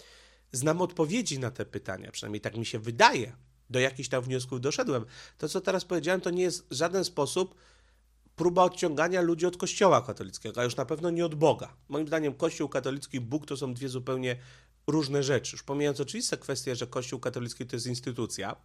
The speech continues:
a Bóg to jest absolut, więc wiecie, to trochę tak jakby, nie wiem, mylić kapitalizm z Ministerstwem Finansów. To są, kurde, zupełnie nie inne rzeczy, tak?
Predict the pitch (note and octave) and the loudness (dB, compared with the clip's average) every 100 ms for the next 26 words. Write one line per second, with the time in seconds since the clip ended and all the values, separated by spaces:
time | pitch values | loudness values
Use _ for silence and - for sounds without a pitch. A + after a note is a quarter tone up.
0 | - - - - - - A#2+ C#3+ D#3+ D#3+ | -20 -20 -20 -20 -8 -2 0 0 0 0
1 | C3+ C3+ - C3+ G#2 F2+ F2+ F#2+ F#2+ F#2 | 2 0 2 2 2 0 -8 -8 -8 -8
2 | - - - A#2+ B2+ A2+ A2+ B2 B2 B2 | -10 -10 -4 -4 -4 -8 -10 -8 -6 -4
3 | A#2+ A#2 A#2 A#2 A2 - - - - C3 | -4 -4 0 0 -2 -12 -20 -20 -6 -2
4 | C3 B2 A2+ G#2+ - - - _ _ _ | 2 2 0 -2 -10 -20 -20 _ _ _
5 | - B2+ C#3+ C#3 B2+ C3 - - _ _ | -6 4 4 4 0 -4 -8 -12 _ _
6 | _ _ _ _ _ _ - E3 D#3+ B2+ | _ _ _ _ _ _ -4 -4 -4 2
7 | C3 D3+ D#3+ C#3 C3+ B2+ A#2+ C#3 C3+ C3 | 6 6 4 0 -2 -2 2 4 4 2
8 | C3+ C#3+ D3+ C3+ C#3 B2 C#3 C3 - C3+ | -4 -2 0 0 2 2 0 -2 -2 0
9 | G#2+ F#2+ - - A2 - A2+ - - D3+ | 0 -2 -8 -14 -12 -10 -10 -14 -6 -4
10 | B2 A#2+ B2 C3+ B2 A#2+ A#2 - B2+ B2 | -2 -4 -2 0 2 0 -4 -8 -6 -4
11 | C3+ B2 A#2+ G#2+ - - - A2 - | -2 -2 -2 -2 -6 -8 -6 -8 -10